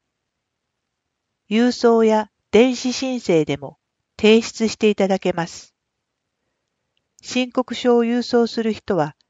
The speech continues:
必要書類を同封の上、申告書とともに返信用封筒で郵送してください。なお、配達状況を確認したい人は、別途料金が必要となりますが、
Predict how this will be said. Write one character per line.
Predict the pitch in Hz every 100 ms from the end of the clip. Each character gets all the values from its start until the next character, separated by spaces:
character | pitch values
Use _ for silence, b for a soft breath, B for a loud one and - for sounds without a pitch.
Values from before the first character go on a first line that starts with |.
| _ _
必 | - - 254
要 | 254 247
書 | -
類 | 247 214 165
を | 147
同 | 160 175
封 | - 180
の | 170 165 160
上、 | 160 165 - _ _ _ _
申 | - 233 233
告 | 233 233
書 | 220 226
と | 214
と | 208
も | 196
に | 196 190 - _ _ _ _
返 | 226 247
信 | 226 247 240
用 | 240 233 226
封 | 233 233
筒 | - 226 220
で | 214 214 _
郵 | 190 208
送 | - 208
し | 202
て | 196
く | -
だ | 185
さ | 185 175
い。 | 165 _ _ _ _ _ _ _ _ _ _
な | - 208
お、 | 156 147 _ _ _
配 | - 214
達 | 240 240 240
状 | 226 254
況 | 233 180 151
を | 147
確 | - -
認 | 202 208 208
し |
た | - 208
い | 196
人 | - 190
は、 | 147 - _ _ _ _ _ _
別 | - 226
途 | - 175
料 | 220 226
金 | 196 175
が | 147
必 | - -
要 | 196 196
と | -
な | 185 175
り | 190
ま | 196
す | -
が、 | - 139